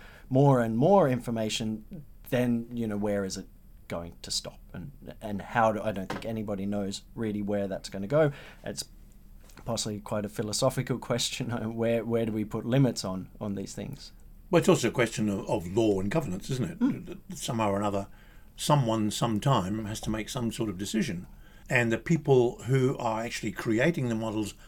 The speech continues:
Speaker 2: knowing the potential consequences, are therefore potentially acting unethically,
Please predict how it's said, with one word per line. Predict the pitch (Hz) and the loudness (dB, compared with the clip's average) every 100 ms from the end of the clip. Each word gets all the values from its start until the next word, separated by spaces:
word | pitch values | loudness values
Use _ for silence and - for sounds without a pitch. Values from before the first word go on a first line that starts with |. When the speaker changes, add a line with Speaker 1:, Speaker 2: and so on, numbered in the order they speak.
| - | -14
Speaker 2:
knowing | - 104 151 240 196 | -6 2 6 8 6
the | 117 | 4
potential | - 120 104 98 | 0 -2 -2 -4
consequences, | - 104 - - 110 - 110 - - - - - | -6 -8 -8 -10 -8 -8 -8 -10 -16 -20 -20 -4
are | 127 120 | 2 4
therefore | 123 - 120 | 4 2 -2
potentially | - 131 107 113 107 107 - | -2 -2 0 -2 -2 -2 0
acting | 143 127 - 123 110 117 - - | 4 4 2 -2 -2 -4 -10 -2
unethically, | - 165 104 - - | 4 4 4 -4 -14